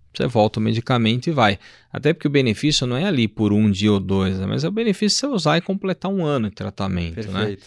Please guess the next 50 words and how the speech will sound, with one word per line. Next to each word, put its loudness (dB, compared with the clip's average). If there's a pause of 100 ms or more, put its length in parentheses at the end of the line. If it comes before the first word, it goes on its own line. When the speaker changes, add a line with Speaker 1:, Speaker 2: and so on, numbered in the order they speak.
(100)
Speaker 2:
As -8
Speaker 1:
Então, 0
a 2
Speaker 2:
lesões 2
Speaker 1:
ideia 4
Speaker 2:
não 0
ocupadas, 2
que -6
Speaker 1:
Exato, -2
Speaker 2:
podem 2
estabilizar. -2
Speaker 1:
placa 0
instável. 0
Então -4
a 0
ideia 2
é 4
você 4
voltar, 2 (160)
vamos 0
dizer 2
assim, 2
praticamente -4
na -4
alta, 0 (400)
continuar -6
a -4
terapia -4
até -8
completar -4
o 0
tempo -6
ideal. -2 (200)
Speaker 2:
Legal. -4 (100)
Então, 2 (420)
e 4
só 4
pra 6
encerrar 4
esse 2
último 4
tópico 4
aqui, 0
que -2
a 4
gente -2
comentou 2
mais 4
de -6
ticagrelor, 2